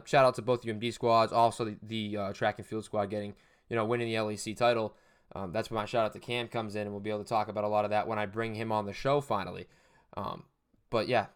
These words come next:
you know, big, big, big, big things happen around the Dartmouth campus. Um, so the next thing I wanna get into, Super Bowl reaction. Like I said, it's a little delayed, little late, uh, because we did the Super Bowl special with Chris Santos, in which we were both right.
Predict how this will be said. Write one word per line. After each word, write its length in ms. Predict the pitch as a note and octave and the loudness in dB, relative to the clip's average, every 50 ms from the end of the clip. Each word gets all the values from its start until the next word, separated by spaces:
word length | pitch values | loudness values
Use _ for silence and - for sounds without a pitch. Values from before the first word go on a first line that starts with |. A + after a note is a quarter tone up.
| _ - | _ -6
you 60 | A2+ | -6
know, 120 | A2 A2 | -4 -4
big, 360 | A2 A2 A#2 A#2+ A#2+ - - | -4 -2 -2 -2 -2 -2 -4
big, 240 | B2 B2 B2 A#2 G2+ | -2 -2 -2 -2 -2
big, 200 | G#2+ B2+ B2+ A#2 | -2 -2 -2 0
big 140 | C3 C3+ B2 | 0 0 0
things 160 | C3 A#2+ G#2 | -2 -2 2
happen 220 | B2 A#2 A2+ A#2 A2 | 2 2 2 2 0
around 140 | A2 A2 | -2 -2
the 60 | G#2+ G2+ | -2 0
Dartmouth 320 | A2 A2 G#2 G#2 - - | 0 0 0 0 -4 -6
campus. 420 | - B2 A#2 G#2+ - - - - - - _ _ _ _ _ _ - - | -4 -2 -2 -2 -4 -8 -14 -18 -20 -20 _ _ _ _ _ _ -2 2
Um, 200 | C3 C#3+ D3+ D3 | 4 4 4 4
so 160 | - F3 E3+ | 4 2 4
the 100 | D#3+ F#3+ | 4 4
next 200 | A3 B3 A#3+ - | 4 4 4 4
thing 100 | A#3+ A3+ | 4 6
I 20 | |
wanna 100 | G#3+ G#3+ | 6 8
get 120 | G3+ G#3 G3+ | 6 6 6
into, 300 | F#3 - G3+ G3 F#3 G3+ | 4 4 2 2 0 -2
Super 320 | - - G3+ G#3+ G3+ A3 | -2 0 0 2 2 2
Bowl 460 | E3 D#3 F3 F3 E3+ E3+ E3 E3+ - - | 4 8 8 8 10 8 6 4 2 0
reaction. 580 | A#2+ A#2+ A#2+ B2 C3 C3+ C3+ C3 - D3 C#3 C3+ | 2 4 6 8 8 6 6 2 -2 -4 -2 -2
Like 100 | B2 A#2+ | -2 -2
I 20 | |
said, 120 | A2+ B2 | -2 -4
it's 100 | - - | -4 0
a 40 | D3 | 2
little 180 | F3 A3 A3+ G3 | 4 4 4 4
delayed, 380 | C#3+ B2+ B2 C3+ C3+ C#3 C3 - - | 4 4 6 6 6 6 4 0 -2
little 200 | - C3 C#3+ B2+ | -2 0 2 4
late, 260 | A2+ A#2 A2+ A#2 - - _ _ _ _ _ - | 4 6 4 4 2 -2 _ _ _ _ _ -8
uh, 240 | - G#2 G2+ G#2 G2+ - | -4 -2 -2 -2 -2 -2
because 200 | - A2 A2+ G#2+ | -2 -2 -2 -2
we 60 | B2+ | -2
did 80 | C#3+ C#3+ | -2 -2
the 60 | C3 | -2
Super 220 | - - C#3+ B2+ | -2 -2 -2 -2
Bowl 120 | B2 B2 A2+ | 0 -2 -2
special 360 | - - A#2+ A#2 - - A#2 | 0 0 -2 -2 0 -2 -4
with 80 | A2 - | -4 -2
Chris 180 | - A2+ A2 | -4 -4 -2
Santos, 380 | - A2+ A2+ - A#2 A2+ G#2+ - | -2 -4 -2 -2 -2 -2 -2 -2
in 100 | A2+ A2+ | -2 0
which 160 | B2+ B2 A#2+ | -2 0 2
we 80 | C#3 D#3+ | 2 4
were 100 | D3+ B2 | 4 4
both 260 | A#2+ D3 D3 C#3 - | 4 2 2 2 2
right. 300 | A2+ A#2 A#2 A#2 - | 4 6 6 6 4